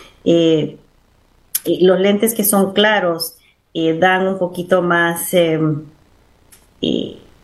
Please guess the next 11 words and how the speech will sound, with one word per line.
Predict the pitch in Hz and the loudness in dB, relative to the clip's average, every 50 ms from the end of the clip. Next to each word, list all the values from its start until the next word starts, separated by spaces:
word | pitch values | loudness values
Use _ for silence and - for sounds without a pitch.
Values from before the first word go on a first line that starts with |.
| _ - | _ -6
¿cómo | - 180 - - | -2 -2 0 2
se | - - | 2 2
llama? | 156 147 151 151 147 - - - - _ _ _ _ _ _ _ _ _ _ - - | 2 2 2 0 -2 -4 -6 -12 -20 _ _ _ _ _ _ _ _ _ _ -4 0
Lubrican | 185 196 196 185 208 220 220 214 190 180 | 2 2 2 2 0 0 0 0 0 0
más | 180 175 170 180 | 0 0 0 -2
los | 175 160 - - | -4 -4 -2 0
ojos. | 214 214 202 196 - - - - - - - - - - - _ | 2 2 2 0 -2 -8 -12 -12 -12 -16 -20 -20 -20 -20 -14 _
Los | - 185 185 | -2 0 2
lentes | 196 208 233 262 311 285 | 2 2 2 2 2 2
de | 240 202 196 | 2 2 2
color | 185 175 170 170 185 190 196 208 220 | 2 2 2 4 4 4 2 2 0